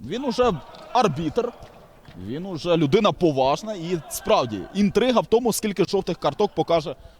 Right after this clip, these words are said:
Олександр Кульша. Але мені здається, що все-таки у цьому суддівському дуеті із Станіславом Івановичем Боклашком саме Станіслав Іванович виконує таку лідируючу роль. І скільки захоче він показати жовтих, стільки й покаже.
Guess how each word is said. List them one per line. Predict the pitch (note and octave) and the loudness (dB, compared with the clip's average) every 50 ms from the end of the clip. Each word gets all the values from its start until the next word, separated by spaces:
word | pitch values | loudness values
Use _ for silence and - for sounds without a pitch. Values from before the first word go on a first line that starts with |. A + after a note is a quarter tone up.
| - | -8
Олександр | - D#3 D#3+ D3+ - F#3 D#3+ D#3 D3 - | -6 -4 -4 -4 -6 -6 -6 -6 -6 -6
Кульша. | - G3 F3 - - - | -4 -6 -6 -4 -4 -4
Але | G#2 F2 G2 G2+ D3 | -2 -2 -2 -4 -4
мені | G#3+ A#3 G#3 F#3 | -4 -4 -6 -6
здається, | D3 E3 E3 D#3+ - C3+ | -4 -4 -6 -4 -4 -4
що | - - C3+ | -4 -4 -4
все-таки | - - F3+ E3 - D#3 - - C3+ A2+ - - - - - - - - - G2 - - - | -4 -2 -2 -2 -2 -4 -4 -2 -4 -4 -4 -8 -18 -20 -20 -20 -20 -20 -20 -20 -20 -16 -12
у | A2 A2 | -12 -10
цьому | - - D#3 C#3+ C3+ B2+ A#2+ A2 G#2 F#2+ F2 D#2 - - - - - - - - - - - - | -8 -4 -4 -4 -4 -4 -4 -4 -6 -6 -10 -12 -14 -16 -16 -14 -14 -14 -14 -16 -16 -16 -16 -14
суддівському | - - F#3 F3 C#3+ F#3+ D#3 - - - C#3+ B2+ B2+ | -10 -6 -6 -4 -4 -4 -6 -6 -8 -10 -8 -8 -6
дуеті | G#2 C#3+ D#3+ F#3 A3 A#3 - - A#2+ F2 - - - - | -4 -2 -2 -2 -2 -4 -6 -10 -16 -16 -16 -16 -20 -16
із | - G#2 G#2 G2+ G2 - - - G#2+ G2+ G2+ | -12 -10 -10 -10 -10 -10 -8 -6 -6 -4 -4
Станіславом | - - C#3 B2+ B2 - - C3 A#2 A#2 A2+ G#2+ - | -4 -2 -2 -2 -2 -2 -2 -4 -4 -4 -6 -8 -6
Івановичем | B2+ B2+ C3 B2+ A#2+ A2+ G#2+ - B2 A2 | -4 -4 -2 -2 -4 -6 -8 -6 -6 -6
Боклашком | B2+ C3 - F3+ A#3 A#3 - F#3+ D#3+ | -6 -6 -4 -2 -4 -4 -4 -6 -10
саме | - - F#3 F3 E3+ D#3+ D3 - - - - - - | -6 -2 -2 0 2 0 -2 -2 -6 -20 -20 -18 -18
Станіслав | - - E3 D#3+ D3+ - F3+ E3 D3 - | -10 -8 -6 -6 -4 -2 -2 -2 -2 -2
Іванович | D#3 D#3+ D3+ C#3+ A#2+ G2+ F2 E2+ F2 F2 - - | -6 -4 -2 -2 -2 -4 -6 -8 -12 -12 -10 -10
виконує | A2 G2+ A#2 A#2 - C3 A#2 A2+ G#2+ G#2 | -10 -10 -10 -8 -8 -6 -6 -6 -6 -8
таку | - A2 - C#3 C3+ | -8 -10 -8 -4 -2
лідируючу | D#3 D#3+ A3+ D4 C#4+ F#3 C#3 A2 - - A2+ F#2+ | -2 -2 -2 -2 -2 -2 -2 -2 -6 -6 -8 -8
роль. | E2+ C2 G1+ G1+ - - - - - - - - E3+ | -8 -8 -12 -12 -16 -20 -20 -20 -20 -20 -20 -14 -12
І | F3+ G3 G3 F#3+ F3+ | -10 -6 -2 0 0
скільки | - - A#3 A#3 A3 - A3 | 0 0 0 -2 0 0 0
захоче | F#3+ G#3+ G#3 - A#3 G#3 - A3+ | 0 0 0 -2 -2 -2 -2 -4
він | A#3 C#4+ C4 G#3 | -4 -4 -4 -2
показати | G#3+ - - D3 C#3+ D#3 B2 - B2 A2 | -2 -2 0 0 0 0 0 -2 -4 -6
жовтих, | - G#2+ F2 - - G2 - - - | -6 -6 -10 -10 -12 -18 -20 -18 -16
стільки | - - - - C4 A#3 - | -16 -12 -6 -6 -6 -2 -2
й | G3+ | -4
покаже. | D#3 F3 D#3 - - D2 C2 - D#2+ | -2 -2 -6 -6 -6 -10 -10 -12 -16